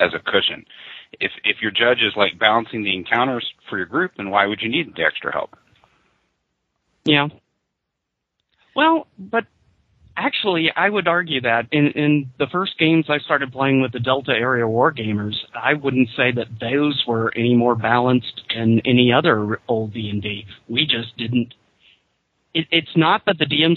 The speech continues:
Speaker 2: said you can't get hirelings. It just never occurred to us. But then he let us play multiple characters,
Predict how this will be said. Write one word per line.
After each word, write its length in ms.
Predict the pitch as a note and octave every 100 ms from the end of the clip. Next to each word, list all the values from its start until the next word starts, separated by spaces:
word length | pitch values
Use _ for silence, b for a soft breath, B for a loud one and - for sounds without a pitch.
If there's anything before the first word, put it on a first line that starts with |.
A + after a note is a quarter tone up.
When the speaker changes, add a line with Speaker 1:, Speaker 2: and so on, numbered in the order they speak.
| -
Speaker 2:
said 160 | E3 D#3
you 140 | A#2+ - -
can't 300 | B2 C3+ -
get 160 | F3+ F3
hirelings. 580 | F3 F#3 G3 G#3 A3 - -
It 160 | F3 E3+
just 220 | F#3+ F#3 _ _ _ -
never 320 | C3+ D#3+ F#3
occurred 360 | E3+ F#3+ A3+ B2+
to 60 | -
us. 80 | - - - B B -
But 140 | F#3 -
then 360 | G3 E3 C#3+ - _ -
he 180 | G3
let 180 | F3+ D#3+
us 100 | D3+ -
play 180 | - C3
multiple 540 | B2+ B2+ B2 B2 G#2+ G#2 -
characters, 520 | F#3+ C3 - -